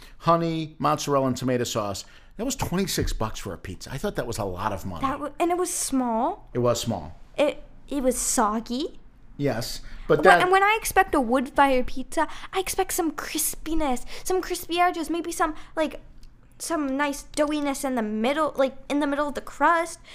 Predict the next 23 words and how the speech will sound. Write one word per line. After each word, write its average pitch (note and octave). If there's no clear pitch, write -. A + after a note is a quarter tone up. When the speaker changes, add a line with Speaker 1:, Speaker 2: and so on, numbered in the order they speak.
Speaker 2:
but E4
not G4+
the F4+
whole F4
thing D#4
to F4+
be D4+
falling C4
apart B3
on A3+
my G#3
la-, G3+
almost A3+
on G#3+
my G3+
lap. G#3
Speaker 1:
You're C#3
right. D#3
I F3
don't F#3+
have F#3
a C#3+
problem B2+